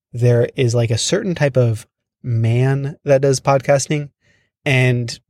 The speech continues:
the numbers don't lie. Like, there's a low level of diversity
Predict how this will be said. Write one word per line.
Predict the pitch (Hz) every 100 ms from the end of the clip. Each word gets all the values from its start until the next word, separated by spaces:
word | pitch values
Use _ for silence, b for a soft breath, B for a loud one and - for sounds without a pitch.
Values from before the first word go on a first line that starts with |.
| -
the | 135
numbers | 135 143 160 135
don't | 139 123
lie. | 117 117 120 117
Like, | 117 117
there's | 127 123
a | 117
low | 113 117 127 127 123 123 - _ _ _ _ _ _ _
level | 131 127 120 127
of | 113 113
diversity | 120 113 120 120 127 123 -